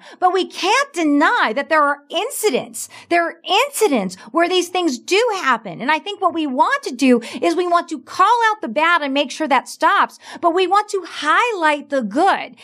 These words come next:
And I think what we do far too often is that we just go with a broad brush and we go, "Well,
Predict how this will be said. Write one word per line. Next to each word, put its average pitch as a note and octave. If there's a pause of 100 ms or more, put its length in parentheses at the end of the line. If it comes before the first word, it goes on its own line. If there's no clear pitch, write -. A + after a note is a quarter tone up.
(160)
And D#4+
I E4
think F4+
what E4
we D#4+
do D4+
far F4
too F4+
often E4+
is C#4+
that D4
we C4+
just D#4
go D#4+
with D4
a B3
broad C4+
brush D4
and B3+
we B3+
go, A#3+
"Well, A3+